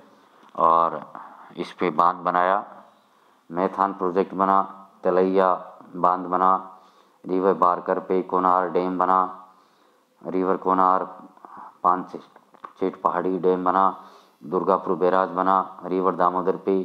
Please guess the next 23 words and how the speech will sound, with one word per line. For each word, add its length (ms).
इन 140
सब 180
का 100
निर्माण 400
हुआ। 280
बहुत 240
से 180
बिजली 340
बनाने 320
वाले 300
प्लांट 340
भी 460
इस 100
पे 180
स्थापित 360
किए 240
गए, 120
बोकारो, 640
चंद्रपुर, 640
तलैया, 560
मैथान, 580
पांचेट, 600
पहाड़ी, 420